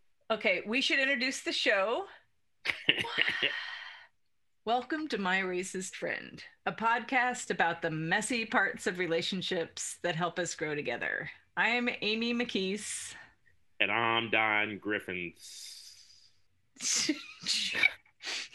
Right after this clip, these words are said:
Speaker 2: What are you thinking of? We were, we got off the subject.
Speaker 1: No,
Speaker 2: I'm
Speaker 1: you
Speaker 2: sorry.
Speaker 1: said the nice thing about having you on the show is that I didn't have to talk about this week in racism because you could just tell us.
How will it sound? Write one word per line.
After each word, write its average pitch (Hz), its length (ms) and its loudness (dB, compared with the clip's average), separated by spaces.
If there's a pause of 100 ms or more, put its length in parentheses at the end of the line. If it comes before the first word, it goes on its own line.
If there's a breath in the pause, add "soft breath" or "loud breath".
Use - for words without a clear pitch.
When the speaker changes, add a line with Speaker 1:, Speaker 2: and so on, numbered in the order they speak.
(760 loud breath)
Speaker 2:
What 170 140 6
are 226 60 4
you 196 200 6
thinking 185 360 6
of? 107 140 6
We 156 120 6
were, 160 100 2
we 156 160 2
got 160 200 6
off 156 180 4
the 127 60 -6
subject. 143 280 4
Speaker 1:
No, 320 80 4
Speaker 2:
I'm - 140 2
Speaker 1:
you 339 260 4
Speaker 2:
sorry. - 20 -2
Speaker 1:
said 220 680 6
the 214 160 4
nice 233 360 2
thing 269 240 2
about 202 440 6 (260)
having 202 440 2
you 254 260 2
on 190 160 4
the 180 100 2
show 180 560 4 (280 loud breath)
is 190 180 2
that 202 100 4
I 196 120 6
didn't 196 240 -2
have 233 240 2
to - 80 -6
talk 170 240 4
about 175 240 2
this 170 180 -4
week 165 180 -4
in 160 80 0
racism 160 520 -4
because 170 760 -2 (380 loud breath)
you 214 220 -2
could 208 180 0
just 190 240 -2
tell 143 220 2
us. - 280 -6